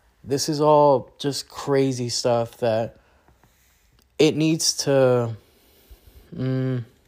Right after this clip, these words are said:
it needs to change. We need to have more positivity when it comes to the W W E, and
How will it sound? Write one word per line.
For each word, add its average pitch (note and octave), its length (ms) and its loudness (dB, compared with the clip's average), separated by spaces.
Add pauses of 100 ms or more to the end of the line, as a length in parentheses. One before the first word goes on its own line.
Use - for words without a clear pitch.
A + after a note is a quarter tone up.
(160)
it B2 120 -6
needs C3+ 240 -4
to A2+ 60 -8
change. G#2 520 -8 (460)
We A#2+ 100 -2
need C3+ 200 -2
to C#3 100 2
have A#2 580 2 (1080)
more A#2+ 380 2
positivity B2+ 760 2
when B2 160 -2
it A#2+ 100 -4
comes A#2+ 220 -4
to C3 80 -2
the A#2 40 -4
W A#2 240 0
W A#2 300 -4
E, A#2 260 -4 (460)
and A2 440 -6